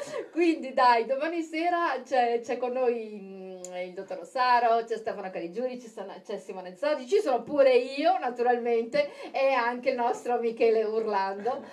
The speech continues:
che porteremo qui, voglio portare qui in radio una volta con me perché devo fare una bella chiacchierata con Michele perché Michele ha degli argomenti molto, molto interessanti da condividere, quindi anche lui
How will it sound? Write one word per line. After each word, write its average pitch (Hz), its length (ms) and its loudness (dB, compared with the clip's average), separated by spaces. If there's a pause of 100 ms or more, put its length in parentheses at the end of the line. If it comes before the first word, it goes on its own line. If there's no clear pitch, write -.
(180)
che 262 180 2
porteremo 269 520 0
qui, 254 560 -6
voglio 240 260 2
portare 240 400 0
qui 233 160 -6
in 214 60 -2
radio 233 340 -2
una 208 120 -2
volta 202 280 0
con 202 140 -2
me 233 180 -2
perché 269 220 -6
devo 214 160 -2
fare 240 160 -2
una 214 140 -6
bella 277 240 -2
chiacchierata 226 520 -4
con 226 100 -12
Michele 233 340 -4
perché 208 260 -8
Michele 233 320 -8
ha 202 100 -4
degli 190 320 -6
argomenti 226 480 -6
molto, 254 560 -4 (240)
molto 381 320 -4
interessanti 226 800 -4
da 202 120 -4
condividere, 180 640 -4
quindi 277 320 -6
anche 302 500 -4
lui 370 600 0